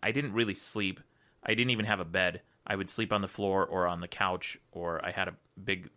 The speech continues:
um, purple beanbag. That's all I had in my apartment. And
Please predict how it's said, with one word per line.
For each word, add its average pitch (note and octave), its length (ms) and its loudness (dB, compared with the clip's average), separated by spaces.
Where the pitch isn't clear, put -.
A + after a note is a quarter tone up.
um, E2+ 380 -6
purple F2+ 280 0
beanbag. F2+ 480 -4
That's G2+ 160 0
all A2+ 180 6
I A2+ 120 8
had G2 260 4
in F#2+ 80 0
my F2 100 0
apartment. F2+ 460 0
And G#2+ 420 2